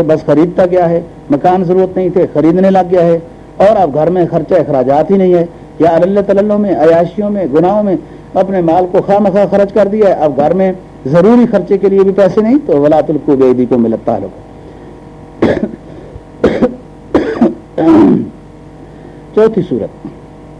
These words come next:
فرمائی بعض حضرات نے کہ <coughs> جہاد کرنے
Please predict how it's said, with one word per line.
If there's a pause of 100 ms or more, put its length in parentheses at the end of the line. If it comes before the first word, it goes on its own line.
(420)
فرمائی
بعض (280)
حضرات
نے
کہ (640)
<coughs> (2000)
جہاد
کرنے